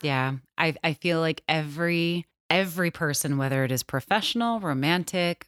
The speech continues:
platonic relationships, it comes down to, "I'm not enough." And that is the hardest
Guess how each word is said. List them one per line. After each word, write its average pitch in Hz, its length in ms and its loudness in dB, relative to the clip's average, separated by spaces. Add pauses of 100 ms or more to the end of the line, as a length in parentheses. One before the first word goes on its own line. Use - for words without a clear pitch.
platonic - 560 0
relationships, 139 880 0
it 139 120 0
comes 143 340 0
down 135 280 2
to, 131 220 -2
"I'm 127 140 0
not 123 140 0
enough." - 500 -4 (420)
And 131 160 2
that 131 140 2
is 127 140 -4
the 147 80 2
hardest 143 800 0